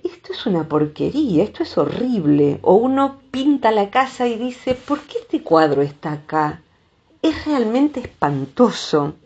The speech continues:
es triste, es deprimente". O sea, de pronto uno ya, mm, había investido como,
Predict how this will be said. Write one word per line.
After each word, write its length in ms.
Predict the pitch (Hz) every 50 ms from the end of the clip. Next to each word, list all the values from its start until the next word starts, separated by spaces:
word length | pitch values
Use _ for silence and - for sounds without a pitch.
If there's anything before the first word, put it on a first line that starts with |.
| _ -
es 120 | 247 247 - - _ _
triste, 480 | 277 247 285 277 - - - - 180 190
es 60 | 185
deprimente". 1000 | 190 185 - 147 165 165 175 208 247 247 214 180 151 - - 143 143 143 143 - - - - - - - - - - -
O 80 | - 196
sea, 420 | 196 - 247 247 240 233 240 - - - _ _ _
de 220 | - 170 208 240
pronto 800 | 240 240 - 294 370 370 320 247 214 175 - - 196 202 208 208 - _ _ _ _ _ _ - - - -
uno 220 | 330 359 349 339
ya, 400 | 311 - - 277 277 285 - - - _ _ _ _ _ _ _ _ _ _ - 110
mm, 120 | 208 208 208 202 - _
había 280 | - 226 233 285 330 370
investido 1080 | 330 320 262 180 190 196 190 - - _ 302 294 277 240 170 156 170 170 175 170 - _
como, 360 | - 180 175 170 175 170